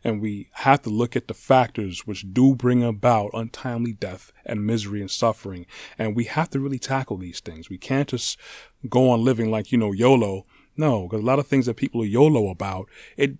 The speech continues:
it brings even more suffering, brings more misery. You know, cut your life short where you could have been living possibly very healthy too, to, like, into your nineties. You're now, you know, in your sixties suffering, in your fifties suffering. People are suffering in their forties,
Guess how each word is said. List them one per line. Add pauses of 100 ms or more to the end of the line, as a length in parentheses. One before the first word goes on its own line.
it
brings
even
more
suffering, (100)
brings
more
misery.
You
know,
cut
your
life
short
where
you
could
have
been (540)
living
possibly
very
healthy
too,
to,
like,
into
your
nineties. (300)
You're
now,
you
know,
in
your
sixties
suffering,
in
your
fifties
suffering.
People
are
suffering
in
their
forties,